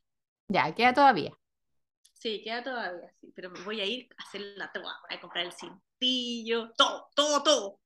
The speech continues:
Speaker 2: Las
Speaker 1: Todo,
Speaker 2: luces.
Speaker 1: todo, todo.
Speaker 2: Voy a
Speaker 1: Ay, voy a estar
Speaker 2: bailar.
Speaker 1: allá en esa.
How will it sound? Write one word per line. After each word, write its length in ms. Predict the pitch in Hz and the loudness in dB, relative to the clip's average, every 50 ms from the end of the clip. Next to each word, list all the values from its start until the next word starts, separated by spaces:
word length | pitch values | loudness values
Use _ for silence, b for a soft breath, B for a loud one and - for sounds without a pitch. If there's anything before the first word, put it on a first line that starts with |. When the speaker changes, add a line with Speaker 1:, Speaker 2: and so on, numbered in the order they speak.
| _ | _
Speaker 2:
Las 160 | - 220 202 202 226 | -4 -4 -2 0 0
Speaker 1:
Todo, 220 | - 175 147 - | 0 0 0 0
Speaker 2:
luces. 140 | 247 247 247 | -4 -6 -6
Speaker 1:
todo, 200 | 208 185 170 - - 208 | -6 -6 -6 -6 -8 -6
todo. 300 | 185 165 139 - - _ _ _ _ _ - | -6 -6 -6 -8 -20 _ _ _ _ _ -4
Speaker 2:
Voy 100 | 214 220 | 2 4
a 40 | 269 | 6
Speaker 1:
Ay, 160 | 359 339 320 | 6 6 4
voy 100 | 320 320 | 4 2
a 40 | 302 | 4
estar 180 | 190 202 233 339 | 6 6 6 6
Speaker 2:
bailar. 120 | 302 247 | 6 2
Speaker 1:
allá 120 | 220 302 381 | 4 4 4
en 40 | 415 | 4
esa. 200 | 415 403 - 415 | 4 2 4 4